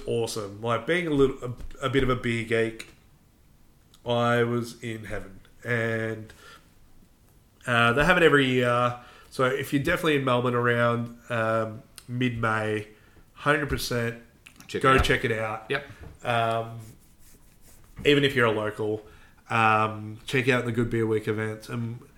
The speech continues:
Speaker 1: and we mentioned the Oz Harvest, um, s-, sustainable lunch that they did at the
Speaker 2: Mm.
Speaker 1: Royston Hotel,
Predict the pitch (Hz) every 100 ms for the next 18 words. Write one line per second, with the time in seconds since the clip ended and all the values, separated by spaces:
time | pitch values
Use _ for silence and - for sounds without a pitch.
0 | - - - - - - 131 120 113 120
1 | 120 117 117 120 131 123 120 120 123 117
2 | 117 - 120 117 113 110 113 - - 123
3 | 123 117 120 117 117 117 110 - - -
4 | - 117 110 110 107 107 113 - - -
5 | - - 127 - 120 113 110 113 110 -
6 | 120 - _ _ _ - 120 123 143 240
7 | - 143 135 131 131 131 - 123 123 123
8 | 127 123 135 127 147 170 285